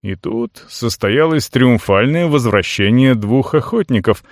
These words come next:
посрамивших меня как искателя. Олег и Штефан притащили кучу мяса, яиц и дров. А к ним вдобавок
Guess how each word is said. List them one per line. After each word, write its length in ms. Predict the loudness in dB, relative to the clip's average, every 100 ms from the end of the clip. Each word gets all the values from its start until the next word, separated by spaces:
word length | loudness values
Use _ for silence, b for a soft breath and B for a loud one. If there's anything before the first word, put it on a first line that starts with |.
| b b b
посрамивших 880 | 0 0 2 2 2 0 -2 -4 0
меня 460 | 2 4 4 0 0
как 300 | -4 -4 -8
искателя. 640 | -6 -6 -6 -8 -14 -16 _ _ _ _ _ _ -2
Олег 400 | 0 0 -2 -2
и 100 | -2
Штефан 520 | 2 2 4 2 0
притащили 640 | -2 -8 -6 -6 -4 -2
кучу 320 | -2 -2 0 2
мяса, 460 | 4 2 0 0
яиц 600 | 0 -2 -4 -2 -2 -4
и 60 | -8
дров. 380 | -8 -10 -12 _ _ _ _
А 140 | -4 -2
к 100 | 0
ним 200 | 0 0
вдобавок 680 | 0 0 2 0 0 -8